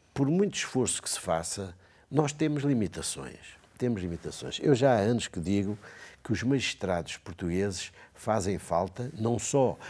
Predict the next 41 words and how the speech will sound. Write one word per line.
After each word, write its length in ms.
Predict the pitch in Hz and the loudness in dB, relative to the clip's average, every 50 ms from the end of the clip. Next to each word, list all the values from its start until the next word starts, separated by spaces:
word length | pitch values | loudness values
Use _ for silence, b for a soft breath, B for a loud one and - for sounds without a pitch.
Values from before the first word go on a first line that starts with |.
| B B | B B
pela 120 | - 113 110 | -2 0 0
experiência 560 | 98 - - 107 110 123 131 117 - - 107 | 0 -2 -2 0 2 2 2 2 0 -2 -4
que 80 | - | -6
têm 220 | - - 107 104 95 | -2 0 0 0 0
de 60 | 92 | 0
decidir, 580 | 87 - - - 90 82 67 82 80 82 85 - B B B B B | 0 -2 -2 -2 -2 -2 -2 -2 -4 -4 -6 -10 B B B B B
basta 440 | - 117 131 127 117 - - 110 104 | -2 0 2 2 2 2 0 0 2
ver 260 | 90 107 120 113 101 | 2 4 2 2 2
o 80 | 98 | 0
passado. 600 | 92 - 107 107 - - 127 120 110 98 73 67 - B B B B B | -2 -2 -2 -2 0 2 4 4 4 2 0 -4 -14 B B B B B
Todos 280 | - 208 226 185 117 - | 8 10 10 10 8 4
os 60 | 123 | 2
magistrados 600 | 127 127 113 - - - 101 107 101 98 - - | 2 2 2 2 0 -2 0 0 0 0 -2 -6
que 180 | - - - - | -10 -10 -12 -6
passaram 520 | - 113 101 - - 120 113 107 110 104 | -6 -4 -4 0 0 2 2 2 2 0
aqui, 420 | 98 90 85 - 92 90 85 82 - B B B 85 85 | 0 0 -2 -4 -4 -4 -4 -4 -8 B B B -6 2
estes 500 | 123 170 175 - - - - - 95 90 | 4 4 4 4 2 -2 -4 -2 -2 2
já 200 | - 135 139 156 | 4 4 4 4
do, 460 | 143 - - - 113 107 104 101 98 | 2 -4 -12 -10 -4 -2 0 0 0
na, 360 | 90 90 90 85 82 80 80 | 0 0 0 0 0 -2 -4
estou 220 | 73 - - 90 87 | -6 -4 -4 -4 -4
a 40 | |
falar 380 | 82 - 87 101 113 131 139 143 B B B B B | -2 -2 0 0 2 0 0 -2 B B B B B
desde 460 | - 107 117 120 110 92 87 92 98 | -4 0 2 2 2 0 -2 0 2
a, 260 | 90 87 85 76 65 - - _ _ - | 2 2 2 0 -4 -10 -18 _ _ -14
desde 480 | 73 82 101 101 98 85 69 78 80 85 82 78 76 76 | -6 -2 -2 0 0 -2 -4 -4 -2 -2 -2 -2 -2 -2
o 120 | 82 90 | -2 0
início 360 | 90 98 123 120 - - 107 | 0 0 0 -2 -2 -6 -6
da, 260 | 85 85 82 80 71 - B B B B B | -4 -4 -4 -4 -6 -8 B B B B B
da 140 | - 98 | -2 0
região 280 | 85 87 82 80 110 113 | 0 0 2 2 2 2
administrativa 460 | 104 90 - - 82 - - 113 92 | 2 0 -2 -6 -8 -6 -4 -4 -2
especial 380 | 85 76 - - - - 87 85 | -2 -4 -6 -8 -4 -4 -4 -4
de 80 | 73 | -4
Macau. 360 | 73 69 - - - 107 - B B B B B B | -6 -10 -10 -8 -10 -10 -10 B B B B B B
Os 140 | - 131 110 | -2 0 2
magistrados 420 | 131 139 131 - - 160 156 135 | 2 2 2 2 2 2 2 2
portugueses 360 | - - - 104 104 90 - - | 0 -6 -4 -2 -2 -2 -2 -4
que 80 | - | -4
cá 120 | 110 98 90 | -4 -4 -4
tiveram, 460 | 92 90 78 71 90 98 101 101 | -4 -6 -6 -4 -2 -4 -4 -4